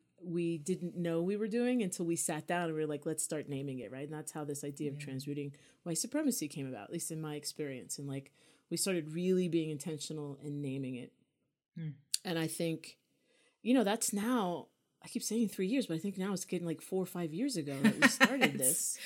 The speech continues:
Speaker 1: right?
Speaker 2: What is time?
Speaker 1: But I mean, no, and I
Speaker 2: <laughs>
Speaker 1: don't say that as, like, it's a, you know, a problem in any way, but I say that, that it is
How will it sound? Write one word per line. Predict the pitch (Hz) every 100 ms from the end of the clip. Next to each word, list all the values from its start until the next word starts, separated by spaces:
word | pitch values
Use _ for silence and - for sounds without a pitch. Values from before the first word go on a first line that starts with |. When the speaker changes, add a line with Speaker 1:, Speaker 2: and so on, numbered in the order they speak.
| -
Speaker 1:
right? | 165 208 -
Speaker 2:
What | 240
is | 185 -
time? | - 143 147 139 139 135 135 143
Speaker 1:
But | 262 285
I |
mean, | 302 302 285
no, | 370
and | 240
I | 233
Speaker 2:
<laughs> |
Speaker 1:
don't | 311
say | 233 262 302
that | 269 180
as, | 156 190
like, | 190 180 170 - - _ _ _ _ _ _ _ _
it's | - 208
a, | -
you | 233
know, | 175 160
a |
problem | 160 233 285 233 190
in |
any | 190 196
way, | 294 262
but | 202
I | 190
say | 185 277 339
that, | 262 190
that | 196
it | 196 190
is | 220 262 226